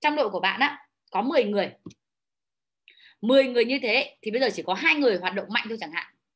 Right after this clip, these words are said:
Có hai người hoạt động mạnh và bạn rất là trăn trở làm thế nào đấy để mười người đều hoạt động mạnh. Thay vì mình phải nói bằng lời, người ta nói rồi,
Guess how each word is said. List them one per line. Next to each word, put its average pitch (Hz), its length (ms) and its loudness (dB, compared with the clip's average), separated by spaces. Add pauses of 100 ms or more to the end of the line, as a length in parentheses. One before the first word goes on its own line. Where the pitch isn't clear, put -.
(880)
Có 262 80 4
hai 359 180 0
người 311 140 2
hoạt 208 160 -2
động 202 140 -4
mạnh 202 200 -6
và 175 80 -4
bạn - 200 -4
rất 349 120 -2
là 277 180 0
trăn 262 180 0
trở 285 200 -2
làm 156 200 -6
thế 180 60 -4
nào 214 160 -2
đấy 180 120 -4
để 196 140 -2
mười 220 300 2
người 220 220 0
đều 180 160 -4
hoạt 175 160 -10
động 180 160 -10
mạnh. 180 140 -6 (600)
Thay 339 160 2
vì 285 140 -2
mình 196 180 -4
phải 170 80 -6
nói 165 160 -4
bằng 247 160 0
lời, 202 260 4 (340)
người 196 120 -6
ta 226 100 0
nói 190 220 -4
rồi, 220 200 -4